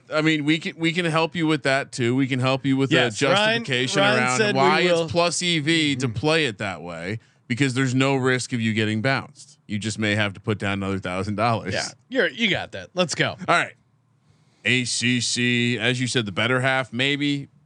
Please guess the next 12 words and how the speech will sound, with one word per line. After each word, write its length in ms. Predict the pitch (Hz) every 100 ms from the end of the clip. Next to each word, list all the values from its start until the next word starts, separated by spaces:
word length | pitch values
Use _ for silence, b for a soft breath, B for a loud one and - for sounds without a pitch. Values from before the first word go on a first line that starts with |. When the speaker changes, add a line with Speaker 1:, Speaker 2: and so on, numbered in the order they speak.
| _
Speaker 1:
still 340 | - 160 160
in 80 | 160
the 60 | 135
six 300 | 151 151 143
and 80 | 123
a 40 |
halfs. 480 | 110 117 107 - -
This 200 | 123 120
conference 520 | - 127 123 123 110
has, 400 | 120 110 101 - -
uh, 180 | 95 92
four 600 | - 139 160 170 175